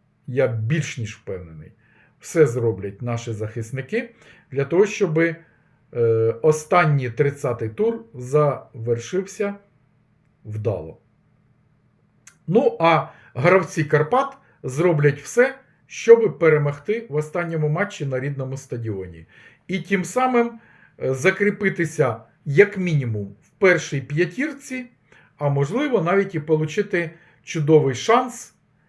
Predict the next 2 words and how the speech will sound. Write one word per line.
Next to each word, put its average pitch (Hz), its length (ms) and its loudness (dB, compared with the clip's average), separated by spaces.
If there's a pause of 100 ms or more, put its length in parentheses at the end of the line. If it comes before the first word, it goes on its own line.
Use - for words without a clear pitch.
(160)
якщо 247 640 -2 (920)
Полісся 190 760 2